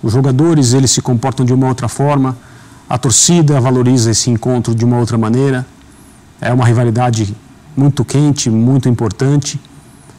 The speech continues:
E, e é um dos jo-, é um desses jogos que você para pra ver no Campeonato Brasileiro e você percebe que tem uma energia diferente. Mas o Cruzeiro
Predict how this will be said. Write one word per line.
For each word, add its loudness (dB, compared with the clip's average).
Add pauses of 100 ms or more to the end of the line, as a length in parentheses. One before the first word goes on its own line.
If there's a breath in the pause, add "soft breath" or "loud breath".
(220)
E, -2 (380)
e 0
é 2
um 2
dos 4
jo-, 0
é -2
um 2
desses 2
jogos 0
que -2
você 0
para -2
pra -4
ver 0
no 0
Campeonato -2
Brasileiro 0 (760)
e -2
você 0
percebe -2
que -2
tem -2
uma 2
energia 2 (360)
diferente. -4 (540 loud breath)
Mas 2
o 2
Cruzeiro 2